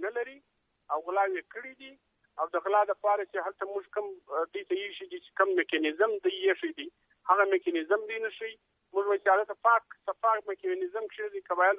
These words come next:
راغلي دي، آه، دغ سوي دي، متاثره سوي دي، دلته آی ډي پیز دي، د آی ډي پیز مشران دي، د هغو د ولس نمایندګان دي، دولس امیلګان دي، سنیټران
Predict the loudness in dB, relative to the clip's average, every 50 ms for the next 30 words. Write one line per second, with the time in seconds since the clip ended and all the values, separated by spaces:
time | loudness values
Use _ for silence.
0 | 2 2 2 0 -4 -12 -16 -16 _ -12 -12 -10 -12 -12 -16 _ _ _ _ _
1 | _ 2 4 4 4 4 2 0 -2 -4 -4 -6 _ -14 -14 -14 -14 -14 -12 -10
2 | -10 -4 -2 -2 -2 -2 _ -6 -6 -6 -6 -8 -12 -14 -14 -14 -14 -12 -12 -12
3 | -12 -14 _ _ _ _ _ _ _ _ -4 -4 0 2 4 4 6 6 4 4
4 | 2 0 0 -2 -4 -6 -12 -14 _ -16 -18 -16 -16 _ -16 -4 -2 0 0 0
5 | -2 -4 -8 _ -12 -10 -6 -6 -6 -2 0 2 4 4 4 4 2 -2 -6 -10
6 | -12 -14 -14 -18 _ _ _ _ _ _ 2 2 4 4 2 0 -2 -4 -6 -6
7 | -4 -4 -6 -6 -4 -4 -6 -6 _ -8 -8 -8 -6 -8 -6 -6 -8 -6 -4 -4
8 | -4 -4 -6 -10 -14 -12 _ -6 -6 -6 -6 -6 -6 -6 -6 -6 -6 -8 -6 -6
9 | -6 -4 -2 0 0 0 -2 -4 -8 -14 -18 -18 -20 _ _ _ _ _ _ _
10 | -10 -6 -4 -4 -4 -2 0 2 2 2 2 0